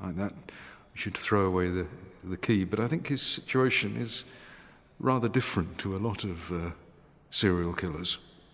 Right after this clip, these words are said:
both in the, the nature of his, uh,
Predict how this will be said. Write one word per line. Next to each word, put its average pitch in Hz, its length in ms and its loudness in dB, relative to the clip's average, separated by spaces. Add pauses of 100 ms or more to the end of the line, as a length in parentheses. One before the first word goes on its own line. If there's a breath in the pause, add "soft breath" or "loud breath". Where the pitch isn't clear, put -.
(1400 loud breath)
both 107 240 -2
in 101 140 4
the, 98 240 -2 (960)
the 101 100 0
nature 107 380 2
of 95 140 -4
his, 90 260 -2
uh, 92 100 -4